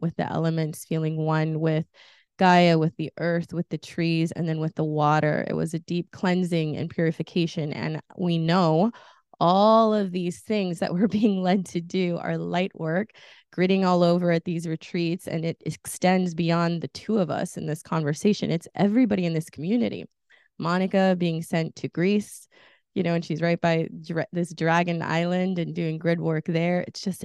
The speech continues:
everyone being called all over. Um, and, and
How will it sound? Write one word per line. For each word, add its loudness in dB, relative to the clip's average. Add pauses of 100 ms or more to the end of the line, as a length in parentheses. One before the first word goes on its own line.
(120)
everyone 2
being -4
called 0
all 0
over. 0 (540)
Um, 2 (100)
and, 0
and -4